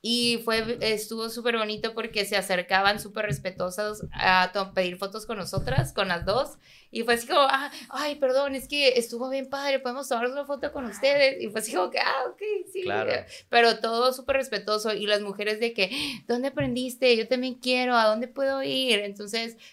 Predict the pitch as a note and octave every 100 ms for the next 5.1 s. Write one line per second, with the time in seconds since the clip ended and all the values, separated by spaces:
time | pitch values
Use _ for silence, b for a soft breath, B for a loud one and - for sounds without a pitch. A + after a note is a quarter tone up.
0 | B - A3 G#3 G#3 G3+ G3 G3+ G#3 A3
1 | A#3+ - - A#3 G#3 F#3+ G#3 G#3 A3 G3+
2 | G3+ A3+ F#3+ G3 F#3 F#3+ A3+ A3 A3 G3+
3 | - F3 F3+ E3+ E3 E3+ E3 E3+ - _
4 | - - - G#2+ A2 A#2+ G2 - _ -